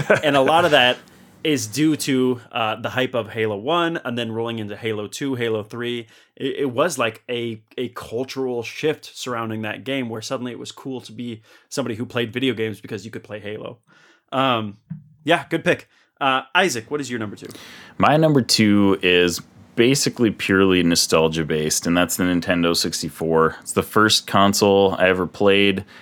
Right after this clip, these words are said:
Speaker 1: had so many great games, and that's another, you know, revolutionary Nintendo, uh, console. Like, I mean,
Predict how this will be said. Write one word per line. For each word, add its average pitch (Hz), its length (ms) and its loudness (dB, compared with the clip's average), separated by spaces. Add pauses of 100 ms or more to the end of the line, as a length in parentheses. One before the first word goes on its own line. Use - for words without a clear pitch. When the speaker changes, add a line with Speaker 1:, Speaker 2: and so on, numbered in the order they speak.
(120)
Speaker 1:
had 95 200 0
so - 160 4
many 117 200 4
great 92 340 2
games, 87 460 2
and 87 200 0
that's 90 360 2
another, 95 600 4 (140)
you 92 100 0
know, 82 260 2
revolutionary 90 1120 0
Nintendo, 87 760 0 (220)
uh, 82 260 0
console. 82 600 -2
Like, 73 260 -2
I 80 80 -4
mean, 80 320 -2